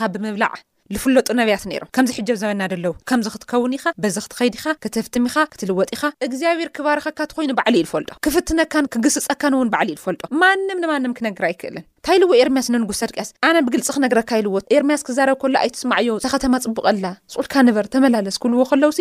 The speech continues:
ኣብ መጨረሻ ግን መውፅኢ መእተው ሲእኑ፣ "ኣበይ ኣለዉ እቶም ዝተናገሩካ? ሕጂ ደኣ ዘየድሕኑካ?" ኢልዎ። ክነግረኩም ኣብ ሓደ ምስክርነት ሓንቲ ካብ ኢራቅ እንዳተዛረበት፣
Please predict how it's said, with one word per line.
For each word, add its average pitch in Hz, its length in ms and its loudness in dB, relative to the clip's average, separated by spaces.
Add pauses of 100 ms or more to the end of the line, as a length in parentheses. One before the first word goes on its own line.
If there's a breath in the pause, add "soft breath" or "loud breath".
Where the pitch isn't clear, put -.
(120 soft breath)
ኣብ 208 160 -2
መጨረሻ 240 380 0
ግን 220 160 0
መውፅኢ 196 280 2
መእተው 180 300 -2
ሲእኑ፣ - 240 -6
"ኣበይ 226 280 2
ኣለዉ 208 180 -2
እቶም 202 240 -4
ዝተናገሩካ? 180 580 -2
ሕጂ 208 220 -2
ደኣ 180 180 2
ዘየድሕኑካ?" 185 420 -4
ኢልዎ። 175 200 -10 (160)
ክነግረኩም 294 600 0 (120)
ኣብ 262 160 0
ሓደ 254 200 -2
ምስክርነት 233 580 0
ሓንቲ 202 260 -2
ካብ - 200 0
ኢራቅ 196 280 -2
እንዳተዛረበት፣ 165 680 -6